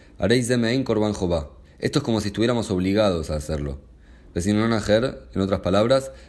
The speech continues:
gdushata krabá beabamá poelet lorak beakorban. La santidad de la, del sacrificio este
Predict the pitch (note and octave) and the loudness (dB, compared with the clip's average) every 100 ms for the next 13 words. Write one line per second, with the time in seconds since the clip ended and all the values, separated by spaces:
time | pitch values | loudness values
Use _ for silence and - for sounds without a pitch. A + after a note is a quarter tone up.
0 | - F#2+ G2+ G2 C#3 C#3 B2 - F#2+ G#2 | -6 -2 0 4 4 4 2 0 2 2
1 | A2+ D2+ - F2 F2+ F2 G2 B2+ C3 - | 2 -2 -2 0 2 2 0 0 -4 -14
2 | - G2+ A2+ A#2 A#2 B2 A#2+ A2+ G2+ F2+ | -4 0 2 2 2 2 2 2 0 0
3 | F2+ F2 F2 D2+ D#2+ F2 F#2+ F2+ G2+ B2+ | 0 0 0 -2 -4 -2 -2 0 2 2
4 | C3 A2 F#2 F#2 - F#2 F2 D#2+ E2+ F2 | 2 2 0 0 -2 0 0 -2 -4 -4
5 | F2 A#2 G#2+ F#2+ - D#2 | -4 -2 0 -2 -2 -8